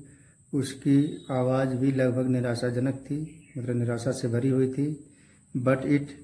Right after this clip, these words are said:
certainly was not feeble," लेकिन उस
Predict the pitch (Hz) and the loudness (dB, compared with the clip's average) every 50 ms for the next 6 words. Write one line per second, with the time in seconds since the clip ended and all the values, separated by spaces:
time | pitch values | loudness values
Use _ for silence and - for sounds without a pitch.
0 | - - - - - - - - - 131 - 131 123 131 131 139 131 127 127 120 | -20 -20 -20 -20 -20 -20 -18 -8 -6 -2 2 2 2 4 4 4 4 4 4 4
1 | 117 113 117 113 113 113 - - 113 110 120 120 120 127 117 - 143 160 180 175 | 4 2 2 0 0 -2 -4 -8 -8 -6 -6 -6 -4 -6 -4 -2 -2 -2 -2 -4
2 | - - - - - _ _ _ _ _ _ _ _ _ _ _ _ _ _ - | -6 -10 -18 -20 -20 _ _ _ _ _ _ _ _ _ _ _ _ _ _ -8
3 | - 147 127 - - | -6 -6 -6 -6 -8